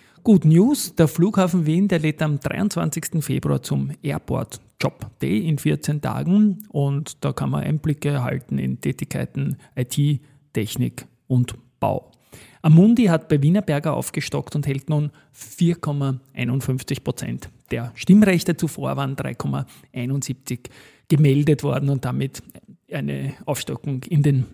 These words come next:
Markt gekommen. Natürlich, die Anteile werden jetzt nicht über einen Fonds gehalten, sondern über verschiedene Vehikel. Da ich heute im Abspann ja singen will, ähm,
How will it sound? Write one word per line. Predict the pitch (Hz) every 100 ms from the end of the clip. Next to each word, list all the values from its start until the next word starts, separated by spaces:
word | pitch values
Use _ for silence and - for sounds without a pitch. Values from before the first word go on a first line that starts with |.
| -
Markt | 131 - - -
gekommen. | 131 - 123 123 131 _ - - -
Natürlich, | - 139 127 117
die | - 135
Anteile | 139 165 170 160
werden | 151
jetzt | 151 -
nicht | 156 -
über | 160
einen | - 123 143 147
Fonds | - - -
gehalten, | - 131 -
sondern | 131 135 135 139
über | 131 131 - - - _
verschiedene | - 147 147 151 143 147 139 - - _ - - - - -
Vehikel. | 151 143 143 - 143 - _ - - - _ -
Da | 131 135
ich | 233 -
heute | 180 175 180
im | 180 165
Abspann | - - - - 160
ja | 160
singen | 147 170 196 147 113 127
will, | 131 208 277 - - _ _
ähm, | 165 160 160 156 160